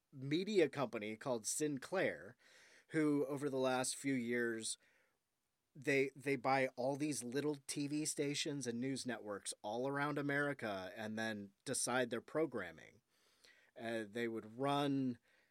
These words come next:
editorial as fact or as news, and a lot of it is very pro-Trump, very pro-conservative, and that, but they, uh, w-, had to broadcast all of that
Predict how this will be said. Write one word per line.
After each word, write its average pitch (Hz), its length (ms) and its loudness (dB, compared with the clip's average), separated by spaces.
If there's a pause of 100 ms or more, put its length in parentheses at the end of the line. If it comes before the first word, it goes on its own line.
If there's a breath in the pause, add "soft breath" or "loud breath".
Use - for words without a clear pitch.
(160 soft breath)
editorial 139 920 4
as 117 420 2
fact - 680 -2
or 113 200 -4
as 110 320 -6
news, 92 460 -8
and 123 100 -6
a 131 40 0
lot 120 240 0
of 117 80 -2
it 123 40 -2
is 107 160 -6 (140)
very 113 480 -8 (160)
pro-Trump, 139 640 -2
very 110 220 -4
pro-conservative, 135 1200 -2 (840 soft breath)
and 117 220 -2
that, 113 300 2
but 113 120 -6
they, 120 220 2 (100)
uh, 117 300 -2 (840)
w-, 127 220 -10
had 135 260 -2
to 120 80 -8
broadcast 123 720 -2
all 95 200 -8
of 87 100 -16
that 71 300 -14